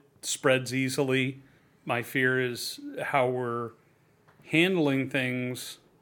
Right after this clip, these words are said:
uh, through the government. Um,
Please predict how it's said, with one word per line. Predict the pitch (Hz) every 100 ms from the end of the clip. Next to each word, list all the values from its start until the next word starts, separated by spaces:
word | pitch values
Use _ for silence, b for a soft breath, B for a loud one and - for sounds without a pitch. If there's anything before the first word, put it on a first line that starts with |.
| -
uh, | 151 -
through | - 151
the | 131
government. | 131 135 143 123 117 - _ b b b b b b _ _
Um, | 127 110 110 107 113